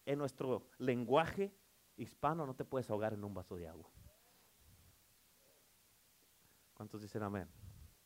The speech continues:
En Gálatas capítulo cinco, no está en sus notas, pero la Biblia dice que ya has sido libre y que nunca más te vuelvas a esclavizar. Porque nunca, escucha,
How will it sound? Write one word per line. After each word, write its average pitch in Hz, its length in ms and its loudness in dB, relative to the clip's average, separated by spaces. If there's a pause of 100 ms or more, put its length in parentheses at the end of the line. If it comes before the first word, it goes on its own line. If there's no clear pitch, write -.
(2500)
En 104 80 -6
Gálatas 123 360 2
capítulo 120 360 0
cinco, 147 260 0
no 135 80 2
está 131 140 0
en 131 80 2
sus 123 160 -4
notas, 135 280 0
pero 120 140 0
la 117 100 4
Biblia 127 240 2
dice 131 280 0
que 113 120 -4
ya 117 100 2
has 120 60 -2
sido 131 200 0
libre 131 300 0
y - 20 -2
que 113 140 -2
nunca 120 320 -2
más 120 200 0
te 117 80 -4
vuelvas 113 300 -2
a 107 40 -8
esclavizar. 98 520 -6 (2250)
Porque 147 260 6
nunca, 185 260 4
escucha, 160 460 2